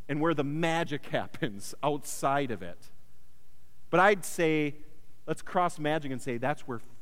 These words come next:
faith happens. So do you wanna grow? Do you wanna be everything that you can be? Do you wanna live a full life?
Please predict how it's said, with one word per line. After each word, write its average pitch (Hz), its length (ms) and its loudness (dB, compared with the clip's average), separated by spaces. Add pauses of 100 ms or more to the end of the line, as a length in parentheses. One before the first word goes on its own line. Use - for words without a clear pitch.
(160)
faith 120 480 -4 (300)
happens. 87 580 -6 (1400)
So - 160 -4
do 151 60 -2
you 170 80 0
wanna 170 180 2
grow? 139 400 2 (1900)
Do 151 80 -4
you 160 80 2
wanna 165 160 2
be 143 240 -2
everything 156 520 -2
that 139 140 -2
you 135 140 -4
can 127 180 -4
be? 120 280 -2
Do 90 100 -6
you 143 40 0
wanna 147 200 2
live 135 200 2
a 127 100 -2
full 139 440 0
life? 110 480 0